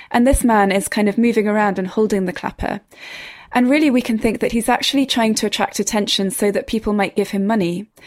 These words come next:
He's trying to say, "I'm here, I'm a member of society, and I expect you to help me."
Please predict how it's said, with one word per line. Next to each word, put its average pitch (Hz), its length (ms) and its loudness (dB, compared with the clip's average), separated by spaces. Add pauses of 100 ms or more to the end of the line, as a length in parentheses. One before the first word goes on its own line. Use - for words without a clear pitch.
(320)
He's 214 160 -2
trying 220 220 2
to 214 100 -2
say, 202 380 2
"I'm 208 180 2
here, 196 500 2
I'm 208 160 2
a 208 60 2
member 190 260 2
of 185 80 -2
society, 185 760 -2 (400)
and 202 140 2
I 202 40 4
expect - 320 0
you 185 140 0
to - 120 -4
help 190 240 -2
me." 185 300 -4